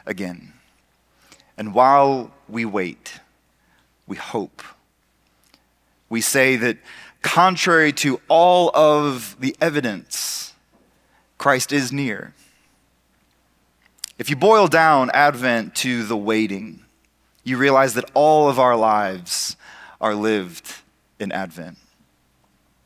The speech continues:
N T Wright once said, "Cut Christmas out of the Bible, and you lose three chapters. Try cutting Advent, and you lose half the Old Testament and most of the New."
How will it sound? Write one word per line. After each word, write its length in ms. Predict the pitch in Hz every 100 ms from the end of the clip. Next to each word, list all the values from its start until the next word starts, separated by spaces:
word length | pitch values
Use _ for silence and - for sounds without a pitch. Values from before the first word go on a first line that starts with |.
| _ _ -
N 140 | 131 123
T 160 | 127
Wright 240 | 117 117 107
once 260 | 120 113
said, 520 | - 113 110 107 104 - - - - -
"Cut 260 | 214 -
Christmas 1040 | - 247 - - 139 101 - - - - - -
out 240 | 131 143 143
of 160 | 120
the 100 | 120
Bible, 600 | 107 107 104 98 85 - _ _ _ _ - -
and 160 | 131
you 80 | 135
lose 260 | 131 131 -
three 260 | - 139
chapters. 800 | 123 110 95 - - - - - _ _ _ _ _ _ _ - _ -
Try 300 | 170 190 202
cutting 340 | 202 170 151
Advent, 680 | 160 170 151 107 92 87 - _ - - -
and 120 | 123
you 120 | 120 117
lose 260 | 120 113
half 420 | - - 175 175
the 200 | 143 127
Old 180 | 120 107
Testament 600 | - 104 - 98 90 82 _ _ _ _ _ -
and 180 | 110 113
most 540 | 120 110 98 - - _ _ -
of 160 | 101
the 80 | 101
New." 460 | 101 101 95 107